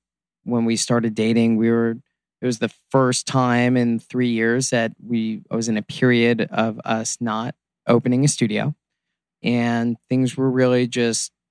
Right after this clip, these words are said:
settling in. I had just gotten back from Bali, and I was in a good place mentally. And I realized that what I wanted for twenty seventeen was to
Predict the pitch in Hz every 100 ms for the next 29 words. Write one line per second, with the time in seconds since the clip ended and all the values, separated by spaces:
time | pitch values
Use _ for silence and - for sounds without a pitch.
0 | _ - - 117 123 120 117 117 131 131
1 | 117 113 120 - 131 - 117 120 117 117
2 | 120 - - 123 117 117 123 - 123 123
3 | 117 127 160 196 - _ _ _ _ _
4 | 120 123 120 123 123 120 117 120 117 -
5 | _ _ _ _ - 117 117 117 117 -
6 | 120 117 117 _ _ - 117 120 117 -
7 | 113 113 - 123 127 127 143 - 120 120
8 | 117 113 117 117 117 117 113 117 120 120
9 | 117 117 - 117 113 110 113 - _ _
10 | _ _ _ _ _ _ - 131 127 120
11 | 127 120 117 113 - 127 117 120 - 117
12 | 113 - 107 113 - 120 117 127 127 123
13 | 120 120 117 113 - 123 120 117 117 117
14 | 123